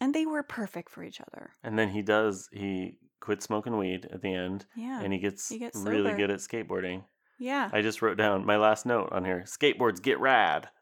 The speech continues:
Speaker 2: and I forgot
Speaker 1: It was awesome,
Speaker 2: what
Speaker 1: yeah.
Speaker 2: that was about, but then he's in a skateboard competition
Speaker 1: That's what it was
Speaker 2: and
Speaker 1: about, yeah.
Speaker 2: One
Speaker 1: And
Speaker 2: other
Speaker 1: of course, oh, sorry.
Speaker 2: Sorry, no, you go ahead.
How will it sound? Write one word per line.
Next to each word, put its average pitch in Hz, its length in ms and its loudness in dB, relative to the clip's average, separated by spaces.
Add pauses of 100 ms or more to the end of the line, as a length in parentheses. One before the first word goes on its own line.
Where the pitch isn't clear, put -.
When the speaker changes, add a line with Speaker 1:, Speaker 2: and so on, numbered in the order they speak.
(120)
Speaker 2:
and 101 160 -8
I 101 80 -4
forgot 101 280 0
Speaker 1:
It - 100 8
was 233 240 4
awesome, 208 500 0
Speaker 2:
what 208 100 -4
Speaker 1:
yeah. 214 100 4
Speaker 2:
that 98 120 2
was 101 120 -2
about, 98 300 2
but 95 120 -10
then 98 140 -6
he's 95 260 -10
in 101 80 -4
a 98 40 -6
skateboard 98 440 -8
competition 98 520 -12
Speaker 1:
That's 98 100 -8
what 95 80 -8
it 95 80 -6
was 98 80 -8
Speaker 2:
and - 20 -10
Speaker 1:
about, 240 300 -12 (760)
yeah. 226 220 -14 (600)
Speaker 2:
One 120 200 4
Speaker 1:
And 147 100 4
Speaker 2:
other 269 140 6
Speaker 1:
of 269 160 -2
course, 302 320 0
oh, 202 100 -4
sorry. 202 360 -12
Speaker 2:
Sorry, 87 240 -10
no, 104 160 -4
you 95 180 -8
go 92 60 -10
ahead. 92 180 -10